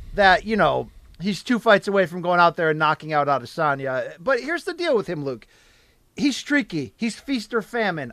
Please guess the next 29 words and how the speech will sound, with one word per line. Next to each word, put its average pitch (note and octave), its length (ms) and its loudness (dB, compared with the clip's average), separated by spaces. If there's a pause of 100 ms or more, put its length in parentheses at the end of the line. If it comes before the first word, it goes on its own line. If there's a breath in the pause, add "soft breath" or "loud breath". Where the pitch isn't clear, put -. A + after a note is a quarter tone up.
(100)
I A#3+ 220 8
still C4 420 2
believe G#3 560 -2 (200 soft breath)
the G3 100 2
guy A#3 300 8
that F#3+ 160 2
I A3+ 140 8
saw A3 340 6
against G#3 260 0
Adesanya, G3 560 4
which D#3+ 220 -8
tells C4 260 2
me G#3 220 0 (340 soft breath)
on B3+ 360 8
any B3 420 -2
given A3 360 -2
Saturday, F#3 840 2 (260 soft breath)
this F3 420 4
guy A3 600 6 (220)
does G#3 360 8
and G3 240 -2
still A3 380 2
has G3+ 320 6
the F3 100 -4
skills G3+ 460 -2
to C#3+ 100 -8
dial G#3+ 480 6
it G3 80 2
up G#3 240 4